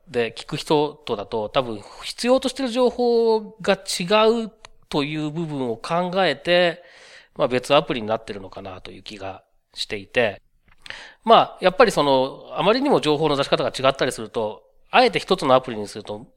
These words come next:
そのアプリの構造が複雑になったりとか、えー、そういうことでまあ、開発が余計に大変だったりとかっていうこともあるのかもしれないので、まあ、その辺はやっぱりうまいこと考えていかなきゃいけない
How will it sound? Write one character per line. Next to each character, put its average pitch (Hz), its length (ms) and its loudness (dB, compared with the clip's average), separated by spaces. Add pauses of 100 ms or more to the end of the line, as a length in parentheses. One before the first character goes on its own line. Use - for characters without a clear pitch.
(160)
そ - 220 -8
の 117 240 -4
ア 208 40 4
プ 220 100 -6
リ 170 40 -2
の 131 80 0
構 135 200 -2
造 135 120 0
が 131 340 4 (360)
複 - 160 -12
雑 147 180 0
に 143 100 -6
な 139 120 4
っ - 40 -18
た 113 120 -4
り 98 60 -10
と 95 100 -16
か、 98 260 -10 (280)
え 101 260 -8
ー、 - 20 -16
そ 151 140 -8
う - 20 -8
い - 0 -
う - 0 -
こ 160 60 -4
と 151 80 -8
で 117 80 -2
ま 113 100 -2
あ、 95 240 -8 (920)
開 135 160 2
発 139 380 -6
が 127 100 0
余 120 160 2
計 123 140 0
に 123 100 -4
大 123 160 0
変 123 100 -6
だ 123 100 0
っ - 40 -10
た 107 100 -6
り 95 60 -8
と - 80 -14
か 98 80 -14
っ - 40 -20
て - 120 -18
い - 20 -10
う - 20 -10
こ 165 60 -8
と 226 80 -4
も 143 120 2
あ 151 40 4
る 139 60 -4
の 107 80 -4
か - 100 -16
も 95 80 -16
し - 120 -14
れ 98 80 -14
な 95 140 -16
い 92 60 -18
の 90 140 -20
で、 98 240 -14 (520)
ま 208 260 4
あ、 - 20 -20
そ 143 100 -6
の 165 80 0
辺 202 360 2
は 202 260 4
や 160 180 -10
っ 160 40 -10
ぱ 208 100 0
り 127 100 0
う 127 140 -10
ま 160 160 4
い 156 60 0
こ 117 120 -6
と 98 240 -8
考 117 300 -4
え 113 160 2
て 95 260 -14 (160)
い - 60 -20
か 127 100 0
な 120 80 2
き - 80 -10
ゃ 95 40 -6
い 92 40 -12
け 110 80 -6
な 98 120 -6
い 95 100 -12